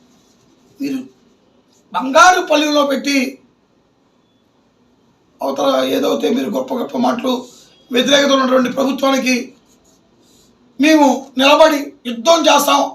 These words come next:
అంటున్నారో, ఈ యుద్ధం ఎలా సాధ్యపడుతుంది అనేది మీరు ఇక్కడ మీ వేగర్ల ద్వారా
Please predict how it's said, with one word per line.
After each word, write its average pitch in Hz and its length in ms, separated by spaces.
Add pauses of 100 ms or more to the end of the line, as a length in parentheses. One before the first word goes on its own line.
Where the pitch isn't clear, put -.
అంటున్నారో, 247 600 (640)
ఈ 247 140
యుద్ధం 233 600 (880)
ఎలా 339 440
సాధ్యపడుతుంది 254 600
అనేది 240 520 (1040)
మీరు 233 360 (800)
ఇక్కడ 233 520 (180)
మీ 247 180
వేగర్ల 262 420
ద్వారా 220 320